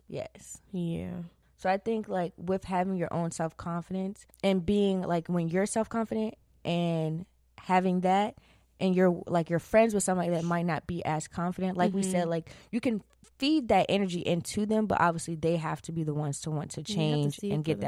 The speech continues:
Speaker 2: themselves.
Speaker 1: self-confidence. But it's good to have people like that
Speaker 2: Yeah,
Speaker 1: around
Speaker 2: definitely
Speaker 1: you.
Speaker 2: good to have a good support system, good circle, people who, who actually like you.
Speaker 1: Mm-hmm.
Speaker 2: But don't be friends with nobody that don't freaking like you.
Speaker 1: <laughs>
Speaker 2: Like, <laughs> I, bro,
Speaker 1: They,
Speaker 2: that's
Speaker 1: they only
Speaker 2: one of
Speaker 1: liking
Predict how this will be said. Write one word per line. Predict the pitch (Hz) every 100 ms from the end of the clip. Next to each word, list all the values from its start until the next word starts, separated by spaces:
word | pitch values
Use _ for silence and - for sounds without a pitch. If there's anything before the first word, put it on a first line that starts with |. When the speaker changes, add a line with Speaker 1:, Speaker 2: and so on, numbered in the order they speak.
| 139
Speaker 2:
themselves. | 160 156
Speaker 1:
self-confidence. | 196 - 151 135 147
But | 170
it's | 160
good | 151 170 170
to | 165
have | 147 156 151 143 - _ _ _ _ _
people | 233 - 160
like | 147 147 170
that | 202 -
Speaker 2:
Yeah, | 247 302
Speaker 1:
around | 277
Speaker 2:
definitely | - - - 277
Speaker 1:
you. | -
Speaker 2:
good | 233
to | 254
have | 220
a |
good | 196 220
support | 226 220 233
system, | 220 208 208
good | 196 208
circle, | - 196 202 202
people | 226 208 214
who, | 202 202 190 180 202
who | 240
actually | - 208 - 220
like | 170 165 175 -
you. | 226 233 240 247
Speaker 1:
Mm-hmm. | 185 175 160 165 -
Speaker 2:
But | 214 185 196
don't | 233 453 494
be | 370 320
friends | - 254 254
with |
nobody | 233 220 214
that | 196
don't | 190 208
freaking | 196 180
like | 170 165 -
you. | - -
Speaker 1:
<laughs> | - 311 - - -
Speaker 2:
Like, | - 240
<laughs> |
I, | 403 523 427
bro, | 339 330 -
Speaker 1:
They, | 587
Speaker 2:
that's | 440 269
Speaker 1:
they | 466 453
only | 480 466
Speaker 2:
one | 427
of |
Speaker 1:
liking | 339